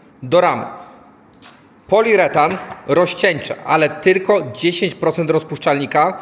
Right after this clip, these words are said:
względem objętości puszki, czyli bardzo delikatnie. A to robię tylko dlatego, żeby w takie właśnie zakamarki, jak widzieliście tam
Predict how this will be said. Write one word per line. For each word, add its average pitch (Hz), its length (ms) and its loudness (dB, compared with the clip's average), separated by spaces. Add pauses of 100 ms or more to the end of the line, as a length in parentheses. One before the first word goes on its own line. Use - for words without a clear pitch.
(180)
względem 165 500 0
objętości 156 840 -2 (440)
puszki, 190 380 -2 (340)
czyli 214 200 0
bardzo 180 500 0
delikatnie. 170 560 -2 (1040)
A 165 100 2
to 214 140 2
robię 202 220 4
tylko 190 280 0
dlatego, 165 500 0 (100)
żeby 165 240 -4
w - 60 -14
takie 190 240 -2
właśnie 175 260 -2
zakamarki, 170 600 -2
jak 123 120 0
widzieliście 143 420 -4
tam 131 240 0